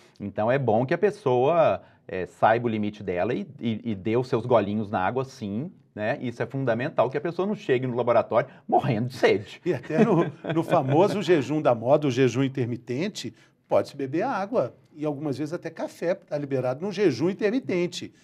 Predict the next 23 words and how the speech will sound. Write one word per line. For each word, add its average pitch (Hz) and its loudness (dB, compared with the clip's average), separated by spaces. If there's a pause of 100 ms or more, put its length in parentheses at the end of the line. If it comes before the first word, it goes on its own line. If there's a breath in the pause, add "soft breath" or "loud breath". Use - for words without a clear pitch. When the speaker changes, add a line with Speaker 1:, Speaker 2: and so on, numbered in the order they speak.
(180 soft breath)
Speaker 2:
Então, 220 -4
a 247 -6
água 214 -4
sempre 180 -2
bem-vinda, 180 -4 (120)
né, 175 -10
doutor? 131 -14 (200)
Speaker 1:
Sim. 80 -10 (160)
Speaker 2:
A - -2
outra 233 2
questão 233 -2
é 175 2
essa: 185 2
atividade 202 -2
física 160 -4
atrapalha 214 -4
o 190 -2
resultado 185 -6
do 185 -8
exame. 143 0 (220 loud breath)
Isso 180 -6
é 180 -4
mito? 175 -2